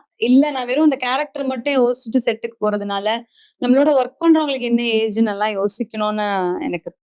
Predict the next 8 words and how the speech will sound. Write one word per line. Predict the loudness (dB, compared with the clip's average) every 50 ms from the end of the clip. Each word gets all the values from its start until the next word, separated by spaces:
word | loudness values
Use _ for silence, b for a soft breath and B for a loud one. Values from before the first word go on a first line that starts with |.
| -2 0
தோணல. | 0 0 -2 -6 -8 -12 -12 _ _ _ _ _ _ _ _ _
So, | _ -4 0 2 2 2 2 2 2 2 2 0 -2 -6 b b b b b b b b 0
ஆ, | 0 0 0 0 -2 -4 -4 -4
again | -2 0 0 4 4 2 2 2 _ _ -2
கிரியேட்டர்ஸ் | 0 0 0 0 -2 -4 -2 -4 -4 -2
தான் | 0
சொல்லணும். | -2 -2 -2 -2 0 0 0 0 -2 _ _ _ _ _ _ -4
ஆ, | -2 0 0 0 -2 -4 -6 -8 -8 -6 -4